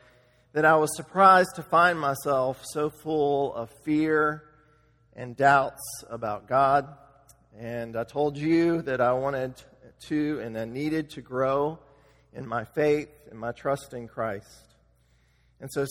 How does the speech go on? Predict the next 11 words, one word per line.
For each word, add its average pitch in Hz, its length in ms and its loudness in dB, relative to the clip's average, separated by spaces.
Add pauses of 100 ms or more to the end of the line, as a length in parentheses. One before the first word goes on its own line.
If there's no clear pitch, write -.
since 262 180 6 (100)
then, 160 420 0 (220)
I've 123 180 -6
done 139 380 -2
a 120 80 -4
lot 127 240 2
of 151 140 -6
thinking 190 480 -2 (720)
about 139 380 2
the 139 120 -4
root 151 520 -2